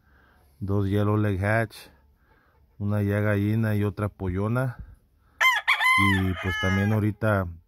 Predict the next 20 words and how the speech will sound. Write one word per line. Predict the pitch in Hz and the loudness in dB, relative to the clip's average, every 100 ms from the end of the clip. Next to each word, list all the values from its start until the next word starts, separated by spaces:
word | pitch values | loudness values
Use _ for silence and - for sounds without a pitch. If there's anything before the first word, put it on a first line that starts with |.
| _ - _ _ _ - | _ -20 _ _ _ -10
vamos | 95 98 104 98 | -4 0 0 0
a | 98 | 0
ver | 95 101 | 0 0
lo | 110 101 | 0 0
que, | - 92 85 90 107 | -2 -6 -6 -8 -12
los | 98 98 87 | -6 -4 -2
otros | 104 101 107 95 | -4 -2 -4 -4
que, | - 92 85 85 - - - - - - - | -4 -4 -4 -10 -16 -18 -18 -18 -18 -18 -4
que | 101 | 2
vamos | 95 104 104 | 4 2 2
a | 95 | 0
estar | - 101 98 | 0 -2 0
trabajando, | 107 95 87 98 95 | 0 0 0 0 0
¿verdad? | 98 117 123 - - - 906 906 855 - _ | 2 0 -2 -8 -14 -14 -14 -14 -16 -20 _
Siguiendo | - 90 95 98 101 | -2 0 0 0 -2
también | - 92 95 95 | -2 0 0 -2
por | 101 98 | -2 0
ahí | 101 | 2
los | 101 92 | 0 -2
suéter, | - 98 107 127 | -2 0 2 0